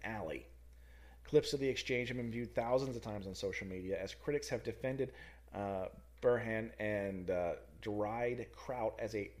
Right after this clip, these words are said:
very rude and unprofessional person. "I believe you don't even deserve to sit in that chair," one person wrote on Facebook. Uh,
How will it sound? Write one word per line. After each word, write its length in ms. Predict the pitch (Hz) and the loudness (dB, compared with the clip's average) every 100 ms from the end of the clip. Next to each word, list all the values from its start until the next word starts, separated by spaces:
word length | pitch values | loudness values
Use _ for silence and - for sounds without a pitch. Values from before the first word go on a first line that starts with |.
| 107 | 0
very 360 | 113 120 123 - - | 2 2 0 -4 -6
rude 500 | 123 175 180 175 - | 2 2 4 0 -2
and 100 | - - | -4 -2
unprofessional 840 | 117 117 - 113 92 - 82 85 | -4 -4 -6 -4 -2 -2 -4 -6
person. 460 | 85 120 110 104 76 - - - - - - - | -8 -6 -2 -2 -4 -14 -20 -18 -16 -14 -16 -2
"I 140 | 117 | 4
believe 360 | 120 117 120 113 | 4 4 0 0
you 100 | 117 | 2
don't 200 | 113 120 | 2 2
even 340 | 139 127 123 120 | -2 0 0 0
deserve 420 | 120 113 117 117 | -2 4 4 4
to 80 | 117 | 0
sit 280 | - 113 - | 2 0 0
in 120 | 107 | -2
that 180 | 104 - | 0 2
chair," 460 | - 165 117 76 110 101 | 4 6 6 4 -2 -6
one 160 | 104 | -6
person 340 | 87 85 101 85 | -4 -6 -6 -4
wrote 160 | 85 | -2
on 120 | 80 | -4
Facebook. 440 | 76 80 85 - 156 - - - - - - - - - - | -4 -4 -2 -2 -2 -6 -20 -20 -20 -20 -20 -18 -18 -20 -10
Uh, 340 | - 98 87 | -2 0 0